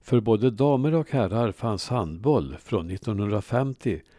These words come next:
och man beslutade detta år att skicka någon på domarkurs.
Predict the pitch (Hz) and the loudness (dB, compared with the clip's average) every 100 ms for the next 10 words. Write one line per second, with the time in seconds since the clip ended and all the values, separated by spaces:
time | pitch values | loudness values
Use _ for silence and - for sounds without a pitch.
0 | - - - 143 - 160 156 165 - 110 | -20 -20 2 2 4 2 2 0 2 2
1 | 120 - 127 117 113 98 - - 104 110 | 2 0 0 2 2 2 0 -2 0 2
2 | 104 80 76 - 135 - 127 135 123 92 | 2 0 -8 -2 0 0 0 2 2 2
3 | 104 107 - 107 110 98 80 85 - 135 | 0 -2 0 0 2 0 0 -6 -4 -4
4 | - - | -4 -10